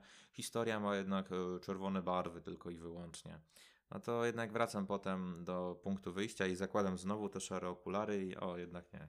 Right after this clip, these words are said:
je-, jednak jest szaro. No. No to, to taka, taka rozkmina, tym bardziej, e,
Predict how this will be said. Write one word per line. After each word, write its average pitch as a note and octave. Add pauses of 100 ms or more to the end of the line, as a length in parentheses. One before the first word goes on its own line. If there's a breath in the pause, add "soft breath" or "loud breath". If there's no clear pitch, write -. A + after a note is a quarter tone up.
je-, -
jednak F#2+
jest -
szaro. D2+ (1120 loud breath)
No. - (480)
No F#3+
to, A3 (400)
to C#3+
taka, -
taka F#2+ (520 loud breath)
rozkmina, B2
tym G#2
bardziej, G2+ (200)
e, F2+